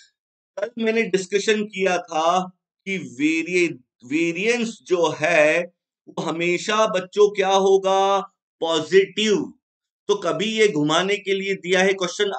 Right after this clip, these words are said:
आया ही इसलिए था कि ये माइनस की बजाय आपको यहाँ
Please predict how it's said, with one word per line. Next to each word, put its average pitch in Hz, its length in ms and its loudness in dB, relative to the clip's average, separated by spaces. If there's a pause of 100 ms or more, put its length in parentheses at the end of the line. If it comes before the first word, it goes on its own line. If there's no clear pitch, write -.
आया 180 180 4
ही 214 220 0
इसलिए 196 340 -12
था 175 240 -4 (800)
कि 190 60 -8
ये 190 160 2
माइनस 190 580 -2
की 220 100 -4
बजाय 175 480 2 (160)
आपको 151 380 -2
यहाँ 165 220 2